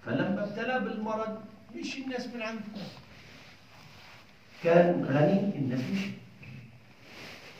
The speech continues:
يعني ايه مشي؟ نذهب إلى أيوب يطعمنا ويسقينا.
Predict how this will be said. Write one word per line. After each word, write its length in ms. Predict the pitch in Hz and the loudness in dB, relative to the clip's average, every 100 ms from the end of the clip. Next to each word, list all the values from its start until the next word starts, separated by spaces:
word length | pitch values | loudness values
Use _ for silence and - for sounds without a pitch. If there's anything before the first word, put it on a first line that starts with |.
| - - - - | -18 -16 -16 -8
يعني 120 | 180 | 0
ايه 100 | 202 | 2
مشي؟ 220 | 196 190 - - - - - - - - - - - - - | 2 0 -8 -14 -18 -20 -20 -20 -20 -20 -20 -20 -20 -14 0
نذهب 340 | 196 175 170 | 2 4 2
إلى 340 | 170 170 165 160 | 0 0 0 0
أيوب 560 | 147 151 175 185 - | 0 2 2 0 -4
يطعمنا 540 | 156 160 180 185 175 170 | -6 -6 -6 -4 -2 0
ويسقينا. 680 | 165 165 156 165 156 135 | 0 0 -4 -6 -4 -4